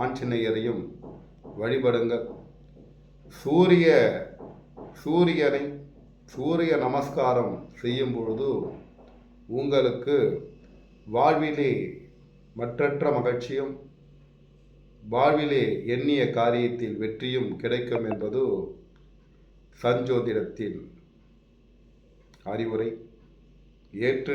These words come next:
நடங்கள், உங்களுக்கு வெற்றி நிச்சயம் என்று கூறிக்கொண்டு, இந்த பதிவு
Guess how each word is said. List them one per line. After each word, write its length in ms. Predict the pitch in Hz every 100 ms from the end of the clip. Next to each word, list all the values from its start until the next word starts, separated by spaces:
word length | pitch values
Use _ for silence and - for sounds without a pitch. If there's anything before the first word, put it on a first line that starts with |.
| 127
நடங்கள், 400 | 117 117 117 120 - - 117
உங்களுக்கு 520 | 113 110 101 - 104 92 85 90
வெற்றி 300 | 113 113 135 120
நிச்சயம் 460 | 101 - 107 104 104
என்று 180 | 98 95 87
கூறிக்கொண்டு, 560 | 120 120 117 113 117 120 - - - _ _ _ _ _ _ - - _ -
இந்த 180 | 120 123 110
பதிவு 340 | 120 147 156